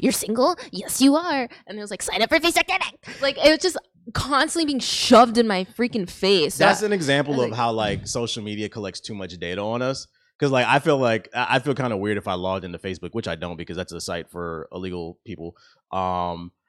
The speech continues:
Speaker 2: but i-, if I were to log on and, like, Mark Zuckerberg to be like, "Hey, you fucking loser, it's been, like, three years since you updated your relationship status. You must be single and broke.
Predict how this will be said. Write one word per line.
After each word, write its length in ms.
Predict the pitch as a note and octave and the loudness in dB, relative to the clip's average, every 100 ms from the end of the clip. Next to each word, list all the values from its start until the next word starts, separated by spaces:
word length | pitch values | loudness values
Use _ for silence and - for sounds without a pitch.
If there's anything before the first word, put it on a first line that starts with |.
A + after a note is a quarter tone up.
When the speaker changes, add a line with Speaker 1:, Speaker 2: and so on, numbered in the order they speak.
| _ _ | _ _
Speaker 2:
but 480 | G2+ A#2+ G#2+ G2 - | -2 0 2 0 -4
i-, 40 | |
if 340 | A#2+ A#2+ G#2+ A#2 | -2 0 0 2
I 60 | |
were 100 | B2+ | 2
to 60 | B2 | 2
log 280 | G#2+ A2+ A#2 | 2 2 2
on 200 | B2 B2+ | -2 -4
and, 260 | A#2+ F#2+ F#2+ | -4 -8 -8
like, 160 | F2+ F2+ | -8 -6
Mark 240 | F#2+ G2+ | -6 -6
Zuckerberg 420 | G2+ G2 G2 F#2+ | -6 -8 -6 -6
to 60 | F#2 | -6
be 80 | F#2 | -6
like, 160 | F#2+ | -4
"Hey, 100 | G2 A#2 | -4 -4
you 140 | G2 | -6
fucking 440 | - G#2 - F2 | -4 -6 -4 -10
loser, 300 | E2+ F#2+ F#2+ G#2 | -8 -8 -6 -6
it's 120 | G2+ | -6
been, 180 | A2+ G#2 | -6 -4
like, 200 | F#2 - | -6 -6
three 180 | A2+ | -6
years 260 | A2+ A2 G2+ | -2 -2 -2
since 140 | G#2+ | -6
you 80 | G2 | -6
updated 420 | F2 F#2 G2+ F#2+ | -6 -4 -4 -4
your 120 | F2+ F#2 | -6 -6
relationship 560 | F2+ F#2+ G#2 F#2 F2 | -4 -6 -6 -8 -10
status. 400 | - F2+ E2+ F2 | -8 -6 -6 -6
You 120 | F2 A2+ | -8 -6
must 200 | F2+ D#2+ | -8 -10
be 180 | E2 D#2+ | -18 -18
single 400 | - A2+ F#2+ E2+ | -14 -12 -12 -14
and 100 | D#2 | -16
broke. 340 | E2+ G#2 F#2+ | -10 -8 -8